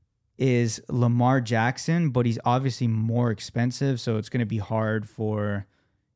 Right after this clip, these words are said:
you to fit that in a lineup that you like. Um, but ownership-wise, we got Purdy. He's the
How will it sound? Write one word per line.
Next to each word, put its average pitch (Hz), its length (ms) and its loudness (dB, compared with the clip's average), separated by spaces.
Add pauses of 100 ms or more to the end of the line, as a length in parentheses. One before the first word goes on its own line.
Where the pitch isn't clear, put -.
you 135 120 -2
to 123 100 0
fit - 380 0
that 127 260 0
in 120 100 -2
a 110 80 0
lineup 117 420 0
that 110 200 -6
you 113 80 -4
like. 123 540 0 (1080)
Um, 104 420 0 (340)
but 120 320 0 (920)
ownership-wise, 180 840 4
we 151 80 2
got 143 240 2
Purdy. 139 420 2
He's 120 400 -2
the 113 540 0